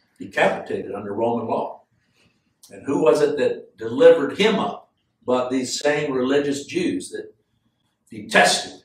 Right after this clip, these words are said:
his message of Christ? The same ones that delivered up our Lord Jesus Christ. According to God's determining,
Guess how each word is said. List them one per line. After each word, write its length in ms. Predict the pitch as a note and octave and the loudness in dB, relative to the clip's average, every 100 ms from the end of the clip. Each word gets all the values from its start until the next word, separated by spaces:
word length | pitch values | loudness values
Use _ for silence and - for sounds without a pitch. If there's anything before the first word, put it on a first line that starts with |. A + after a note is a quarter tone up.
| _ | _
his 200 | A2 - | -16 -10
message 320 | A2 - - | -10 -10 -12
of 120 | - | -14
Christ? 360 | - - - - | -6 -6 -6 -10
The 60 | |
same 400 | - F3+ E3+ - | -6 2 2 4
ones 360 | G3 G#3 G3+ - | 4 6 4 2
that 200 | C#3+ C#3+ | -2 0
delivered 360 | D3 D#3+ E3 D#3+ | 2 4 2 2
up 140 | D#3 | 2
our 200 | D3 D3 | 4 4
Lord 200 | D#3 D#3+ | 4 2
Jesus 240 | D#3+ D#3+ - | -2 -8 -6
Christ. 420 | E3+ - - - _ _ _ _ _ _ _ _ _ _ _ _ _ _ _ | -4 -4 -8 -18 _ _ _ _ _ _ _ _ _ _ _ _ _ _ _
According 420 | - - C#3+ B2 | -4 4 4 4
to 120 | B2 A#2 | 0 0
God's 540 | C3+ - - - - | 6 8 6 4 -4
determining, 500 | - - - - | -8 -8 -8 -10